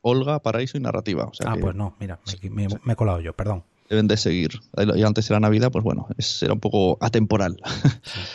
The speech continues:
Speaker 1: Tenemos también el podcast de la Asociación Podcast, que ya hemos comentado antes, que presenta Julia y Portify. Nos traen novedades, nos traen entrevistas que me encantan, la verdad. Las entrevistas que traen me molan mucho porque traen a gente tipo Pocket Cast, de Anchor, y está muy guay.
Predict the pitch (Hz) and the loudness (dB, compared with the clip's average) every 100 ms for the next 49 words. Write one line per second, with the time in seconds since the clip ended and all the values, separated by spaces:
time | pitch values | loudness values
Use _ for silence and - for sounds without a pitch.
0 | - _ _ _ 123 120 123 123 117 131 | -18 _ _ _ 2 4 2 2 2 4
1 | 131 123 127 135 135 123 117 117 107 113 | 2 2 0 2 2 2 2 0 -2 -2
2 | 107 143 - 170 165 113 107 104 - 104 | 0 0 0 -2 -2 0 -2 -2 -2 -2
3 | 101 107 104 120 135 175 190 - - 110 | 0 2 4 2 0 0 -2 -4 -6 -4
4 | 107 101 101 101 101 98 101 - 110 107 | -2 -2 0 2 4 2 0 0 2 4
5 | 104 101 101 117 107 - 127 147 113 104 | 4 4 2 0 -2 0 2 2 0 0
6 | 98 98 131 156 156 160 127 113 113 110 | 2 2 4 4 2 2 0 0 0 0
7 | 110 113 131 - - 113 - - 95 131 | -2 0 0 -2 -8 -18 -18 -16 -4 -2
8 | 123 156 160 110 110 151 120 107 123 143 | 0 -2 0 0 0 -2 -2 0 0 2
9 | 127 120 123 147 107 113 123 113 123 - | 0 2 2 2 0 2 2 2 0 0
10 | 151 110 113 117 113 120 110 113 110 107 | -4 -2 0 0 0 -2 0 2 2 2
11 | 107 110 107 135 151 147 - 139 143 143 | 0 0 0 0 0 -2 2 2 4 4
12 | 147 - 120 156 - 143 143 143 127 120 | 2 2 2 2 2 2 4 2 2 0
13 | 98 110 - 104 92 | 0 0 0 4 4